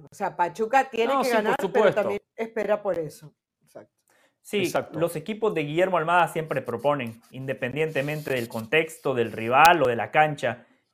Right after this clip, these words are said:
Speaker 3: Y a Xolos el empate no es que le favorezca del todo, por eso yo espero un partido muy abierto, muy entretenido, y destacar nuevamente lo de Guillermo Almada. El otro día,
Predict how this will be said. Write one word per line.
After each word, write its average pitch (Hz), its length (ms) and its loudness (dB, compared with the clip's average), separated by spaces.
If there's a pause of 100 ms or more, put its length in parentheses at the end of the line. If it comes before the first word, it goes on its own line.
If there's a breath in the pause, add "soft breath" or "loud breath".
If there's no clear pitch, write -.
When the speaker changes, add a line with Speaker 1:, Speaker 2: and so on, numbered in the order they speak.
(100)
Speaker 3:
Y 156 120 2
a 143 80 4
Xolos 226 400 4
el 151 100 0
empate 202 520 6
no 196 100 -4
es 233 100 -4
que 226 100 -2
le 165 120 0
favorezca 160 480 0
del 131 160 4
todo, 214 260 2
por 165 140 2
eso 214 160 0
yo 208 100 0
espero 226 260 0
un 220 120 -4
partido 208 300 0
muy 220 180 0
abierto, 226 380 2
muy 202 200 -2
entretenido, 185 680 -2 (200 soft breath)
y 147 100 -8
destacar 170 420 2
nuevamente 190 440 2
lo 160 100 4
de 143 100 4
Guillermo 147 360 0
Almada. 143 400 2
El 147 80 0
otro 170 240 0
día, 170 380 -2